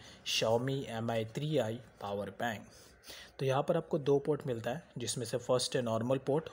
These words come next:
और second आपको टाइप सी port मिलता है और यहाँ पर आपको दो output मिलते हैं, जिससे कि आप easily smartphone को charge कर सकते हैं। इससे भी आप charge कर सकते हैं, कोई problem तो नहीं है वैसे भी। And ये है ट्वेंटी थाउजेंड एम एच, which is एम आई थ्री आई।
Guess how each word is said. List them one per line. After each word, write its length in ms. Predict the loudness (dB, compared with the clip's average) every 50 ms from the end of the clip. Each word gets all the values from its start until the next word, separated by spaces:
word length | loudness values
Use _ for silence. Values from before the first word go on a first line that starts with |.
| -8
और 160 | -4 -2 -2
second 360 | -2 -2 -2 -4 -2 -2 -2 -4
आपको 260 | -4 -2 -2 -2 -2
टाइप 320 | -2 0 -2 -2 -2 0
सी 180 | -2 -2 -2 -2
port 320 | -2 0 0 -2 0 -2
मिलता 260 | -6 -8 -6 -6 -6
है 180 | -4 -4 -6 -6 -8 -12 -18 -20 -20 -14 -6 -4
और 100 | -2 0
यहाँ 140 | 0 0
पर 140 | 0 0 -2
आपको 220 | -2 -2 -2 -2 -2
दो 220 | 2 4 4 6
output 440 | 6 4 2 0 0 0 0 0 0
मिलते 260 | -2 -2 0 0 0
हैं, 80 | 0 0
जिससे 260 | -2 -4 -4 -4 -2
कि 120 | 0 0
आप 140 | 0 0 0 -4 -6
easily 320 | -6 -4 -4 -2 -2 -2
smartphone 440 | -2 -4 -4 -6 -6 -4 -4 -6 -4
को 120 | -4 -6
charge 280 | -4 -4 -4 -4 -4 -4
कर 140 | -4 -4 -4
सकते 280 | -4 -6 -6 -6 -6
हैं। 60 | -8 -8 -10 -14 -18 -18 -14 -6 -2
इससे 240 | -2 4 6 8 8
भी 80 | 8
आप 140 | 6 4 2
charge 260 | 2 4 4 4 4
कर 140 | 4 2 2
सकते 280 | 2 2 -2 -2 -2 -4
हैं, 80 | -2
कोई 100 | 0 -2
problem 420 | -2 0 -2 -2 -2 -2 -4 -6 -4
तो 140 | -2 -2 -2
नहीं 140 | -2 -2
है 80 | -2 -4
वैसे 260 | -4 -6 -8 -10 -12
भी। 140 | -12 -14 -18 -18 -20 -20 -20 -20 -20 -20 -20 -20 -20 -20 -20 -20 -20 -20 -20 -20 -20 -20 -20 -20 -20 -20 -20 -20 -20 -20 -20 -18 -12 -6 -4 -2 -2
And 120 | -2 -2 -6 -8 -12 -18 -14 -8
ये 200 | -2 2 2 4
है 180 | 4 4 2 0
ट्वेंटी 300 | -2 -4 -4 -4 -4 -2 0
थाउजेंड 320 | 2 2 2 0 -2 -4 -4
एम 200 | -6 -6 -4 -2
एच, 220 | -2 -2 -4 -6 -10 -10 -10
which 180 | -8 -8 -6 -6 -6
is 100 | -6 -6
एम 220 | -6 -6 -4 -4
आई 180 | -4 -4 -4 -6 -8 -12 -18 -16 -12
थ्री 180 | -10 -8 -6 -6
आई। 220 | -6 -6 -6 -10